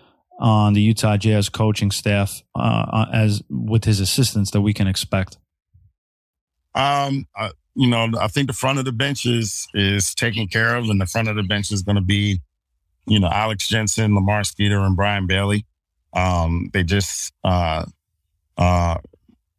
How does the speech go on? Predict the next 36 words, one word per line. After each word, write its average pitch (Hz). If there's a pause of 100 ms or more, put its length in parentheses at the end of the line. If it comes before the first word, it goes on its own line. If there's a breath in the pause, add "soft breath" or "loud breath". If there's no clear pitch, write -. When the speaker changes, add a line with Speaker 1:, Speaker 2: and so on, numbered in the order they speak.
Speaker 2:
you 98
know, 87
my 90
sources 98
told 104
me 95
early 95
in 92
the 90
week 113
that 87
they 92
just, - (500)
um, 85 (560)
uh, 92
they 90
just 90
hired 95
Sean 104
Sheldon, 110 (720)
uh, 90
from 90
Sa-, 113
uh, 101
San 113
Antonio, 110
who 107
was, 87 (200)
uh, 90
a 92
video 107
coordinator, 104 (540)
uh, 101
with, 104
with, 104
uh, 98